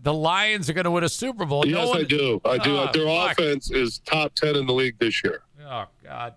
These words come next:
Speaker 1: Yeah, but you know something's gonna happen. Like, somebody's gonna get drunk
Speaker 2: No,
Speaker 1: or
Speaker 2: no. If, if, if Jared Goff gets hurt, though, you guys wanna, everybody who rips Goff, this is the Lions' only fault. And I had Jeff Risdon in from Lions wire dot com, uh, earlier to talk about it.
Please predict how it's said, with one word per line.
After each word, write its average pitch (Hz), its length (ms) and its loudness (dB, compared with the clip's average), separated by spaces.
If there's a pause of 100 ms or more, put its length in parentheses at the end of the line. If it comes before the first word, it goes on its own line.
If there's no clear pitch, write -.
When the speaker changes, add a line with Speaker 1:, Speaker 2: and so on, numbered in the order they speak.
Speaker 1:
Yeah, 175 300 0
but 220 160 -20
you 247 120 -6
know 330 180 2
something's 226 340 -2
gonna 214 180 2
happen. 202 400 2
Like, 202 140 0
somebody's 214 360 -2
gonna 208 160 0
get 160 240 -4
drunk 190 600 2
Speaker 2:
No, 180 120 2
Speaker 1:
or - 20 0
Speaker 2:
no. 190 240 2
If, 180 160 0
if, 165 160 0
if 147 220 -2
Jared 208 360 0
Goff 190 280 0
gets 151 240 -2
hurt, 208 320 0
though, 110 280 2
you 120 160 0
guys 190 240 2
wanna, 165 360 2 (280)
everybody 185 520 2
who 160 240 2
rips 170 220 -2
Goff, 147 500 0 (360)
this 185 180 0
is 220 120 0
the 170 280 0
Lions' 165 380 2
only 175 240 2
fault. 143 380 0
And 131 100 2
I 156 40 2
had 156 100 0
Jeff 160 240 0
Risdon 147 380 0
in 117 260 -2 (400)
from 123 160 0
Lions 139 340 0
wire 131 220 2
dot 120 280 0
com, 110 480 0 (460)
uh, 95 200 2
earlier 117 360 2
to 101 100 0
talk 113 320 0
about 104 320 0
it. 95 100 0